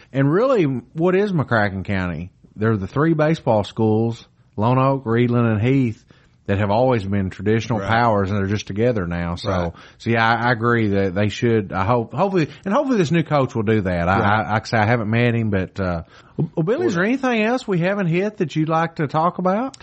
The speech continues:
Speaker 2: Nothing on that level. I just like to thank both of you guys for letting me sit in here. I had a wonderful time, and
Speaker 1: Oh, hey, I do, I do have something else here. You've got a daughter who's an excellent softball player, plays the travel circuit.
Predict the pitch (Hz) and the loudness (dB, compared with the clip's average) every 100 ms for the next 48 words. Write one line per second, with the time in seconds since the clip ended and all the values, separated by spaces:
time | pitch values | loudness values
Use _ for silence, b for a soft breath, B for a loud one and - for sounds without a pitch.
0 | B - - 127 139 160 151 147 151 139 | B -20 -4 0 2 2 2 2 2 2
1 | 135 139 143 147 135 135 135 135 131 120 | 0 2 0 0 0 0 -2 -4 -4 -6
2 | - 135 135 - 117 135 135 123 123 127 | -2 -2 -2 -6 -2 -2 -2 -4 -4 -2
3 | 135 131 127 120 117 131 131 120 131 123 | -4 -4 -6 -6 -4 -2 -2 0 0 0
4 | 120 107 107 127 143 127 117 127 127 135 | -2 -4 -2 2 2 0 -4 -2 0 0
5 | 135 104 98 - B B B B 247 240 | 0 -2 -8 -16 B B B B -4 -4
6 | - - 214 202 285 262 294 220 170 247 | -4 -6 -2 -2 0 0 0 -2 -2 -2
7 | 214 269 208 123 110 98 120 117 123 131 | 0 0 0 0 0 0 -2 0 0 -2
8 | 180 120 - 90 73 90 - B B B | -4 -8 -6 -4 -4 -6 -12 B B B
9 | B B B B _ _ _ - 147 190 | B B B B _ _ _ -8 -2 0
10 | 208 180 170 214 269 165 185 185 147 143 | 0 0 0 0 0 0 0 0 0 0
11 | 123 120 131 147 185 165 175 151 123 104 | 0 0 0 -2 -6 -4 -2 0 2 0
12 | 92 95 92 120 180 - 101 101 113 117 | 0 -2 0 -2 -4 -4 0 2 0 0
13 | 110 107 104 - 107 113 | 4 4 2 0 0 0